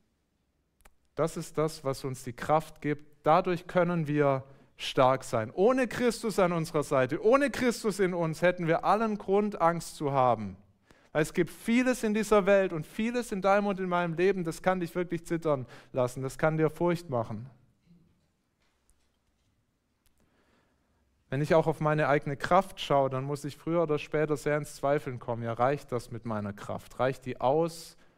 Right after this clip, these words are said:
um wirklich durchzukommen? Aber wir glauben an den gnädigen und barmherzigen und an den allmächtigen Gott, der in uns lebt und der uns diese Verheißung gibt:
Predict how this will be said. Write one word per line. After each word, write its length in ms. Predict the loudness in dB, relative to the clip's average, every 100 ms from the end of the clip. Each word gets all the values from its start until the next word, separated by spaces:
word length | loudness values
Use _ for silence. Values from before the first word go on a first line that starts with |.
| _ _ _
um 180 | -8 -2
wirklich 440 | 0 0 -2 -6
durchzukommen? 840 | -4 -4 -4 -10 -12 -6 -4 -6 -12 -20 _ _ _ _ _ _ _ _ -20 -20 _ _ _ -20 _ _ _ _ _ -20 -20 _
Aber 120 | -6
wir 80 | -6
glauben 400 | -2 0 0 -2
an 180 | -6 -4
den 340 | -2 -2 -6 -10 _ _ _ _ _
gnädigen 540 | -2 0 0 -2 -4
und 140 | -8 -2
barmherzigen 720 | -2 0 -2 -2 -6 -6 -6
und 120 | -6
an 120 | -6 -6
den 180 | -6
allmächtigen 800 | -2 -2 -2 -6 -8 -10 -10 -8
Gott, 540 | -6 -6 -8 -16 -20 _ _ _ _ _ _
der 160 | -6 -4
in 140 | -4
uns 320 | -4 -8 -6
lebt 480 | -2 2 0 -2 -6
und 140 | -6
der 120 | -4 -4
uns 180 | -6
diese 240 | -10 -10 -6
Verheißung 640 | -2 2 2 0 -6 -4
gibt: 500 | 0 -2 -4 -18